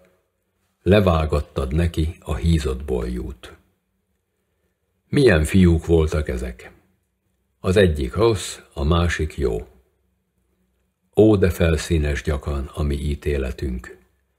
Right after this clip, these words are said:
és mennyire csak a látszat alapján mondunk véleményt. Jézus éppen azt szemlélteti itt,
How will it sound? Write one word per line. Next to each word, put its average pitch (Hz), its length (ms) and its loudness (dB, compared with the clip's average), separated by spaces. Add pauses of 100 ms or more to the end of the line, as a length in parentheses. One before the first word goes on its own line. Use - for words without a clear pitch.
(420)
és 90 220 0
mennyire 98 600 6
csak 87 220 -2
a 85 60 0
látszat 87 520 0
alapján 78 500 -2
mondunk 76 560 -2
véleményt. 65 800 -6 (1160)
Jézus 113 360 6
éppen 98 420 4
azt 92 200 -2
szemlélteti 85 840 2
itt, - 380 -4